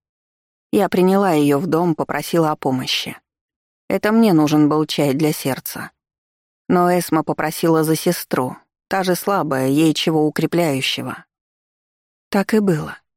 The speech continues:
еле слышным голосом подтвердила подошедшая Эсма. Азра продолжала. «Только мне от сердца не помогло, а Мирай с каждым днем все хуже и хуже становилась.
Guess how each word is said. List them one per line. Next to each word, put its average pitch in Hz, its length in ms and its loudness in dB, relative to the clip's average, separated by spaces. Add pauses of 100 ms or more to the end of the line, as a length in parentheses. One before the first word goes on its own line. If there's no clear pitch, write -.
(280)
еле 147 280 0
слышным 143 540 0
голосом 151 420 0
подтвердила 147 600 0
подошедшая 143 840 -2
Эсма. - 340 -10 (720)
Азра 156 320 -2
продолжала. 156 720 -4 (760)
«Только 190 360 0
мне 180 280 4
от 175 100 -2
сердца 165 420 -2
не 156 140 4
помогло, 165 720 0 (320)
а 160 100 -2
Мирай 196 320 2
с - 80 -8
каждым 156 460 2
днем 185 200 2
все 180 220 0
хуже 190 340 2
и 202 40 4
хуже 151 360 2
становилась. 139 840 -2